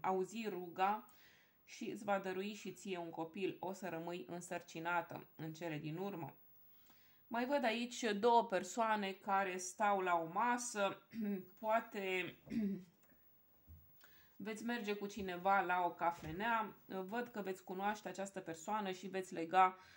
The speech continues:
o prietenie foarte strânsă cu aceasta. Vă place foarte mult această persoană și până la urmă veți avea o relație cu ea.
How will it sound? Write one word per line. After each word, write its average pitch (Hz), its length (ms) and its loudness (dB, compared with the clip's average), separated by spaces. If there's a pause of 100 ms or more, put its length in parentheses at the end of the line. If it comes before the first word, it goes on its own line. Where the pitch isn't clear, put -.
(220)
o 208 160 0
prietenie 185 680 -2
foarte 185 760 2
strânsă 202 600 -4
cu 165 180 -4
aceasta. 160 680 -2 (540)
Vă 175 420 -2
place 247 300 0
foarte 214 360 0
mult 190 220 -4
această 185 340 -4
persoană 190 440 -4
și 185 180 -6
până 208 260 -2
la 160 120 2
urmă 180 400 2
veți 185 240 -2
avea 175 380 6
o 180 120 4
relație 170 760 2
cu - 420 -6
ea. 160 440 -2